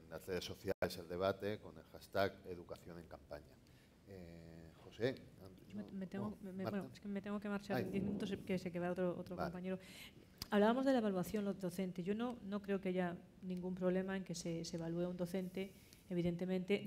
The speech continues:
Speaker 2: desde unos, unos puntos que no pueden solamente que los niños saquen buenas notas. No es lo mismo conseguir unos resultados académicos en un centro que en otro, en una zona que en otra, incluso en una provincia que en otra.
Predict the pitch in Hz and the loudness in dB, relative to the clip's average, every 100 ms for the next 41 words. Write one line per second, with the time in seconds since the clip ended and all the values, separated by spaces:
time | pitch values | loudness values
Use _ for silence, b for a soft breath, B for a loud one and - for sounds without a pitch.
0 | 190 170 170 175 185 - - - - 208 | 4 6 8 6 6 0 -2 -12 -6 0
1 | 190 - - 208 208 220 220 190 185 196 | 0 0 4 6 10 10 10 4 6 6
2 | 190 190 185 196 190 190 170 190 180 180 | 8 6 6 4 2 2 2 2 0 -2
3 | 185 175 170 208 226 190 160 B B B | 0 0 0 2 2 2 -4 B B B
4 | - 202 196 202 202 208 202 190 196 190 | 10 12 12 12 8 6 2 0 2 4
5 | 196 185 202 208 202 208 196 208 208 196 | 4 4 4 6 6 6 6 6 6 2
6 | 170 - 185 190 - 208 202 202 202 233 | 0 -2 -4 -2 -2 0 2 2 4 4
7 | 233 294 - 196 208 190 185 190 185 208 | 4 2 4 4 4 6 4 4 0 0
8 | 254 247 196 208 196 196 190 180 180 185 | 0 0 0 2 2 2 2 0 0 -4
9 | 185 175 170 | -4 -4 -4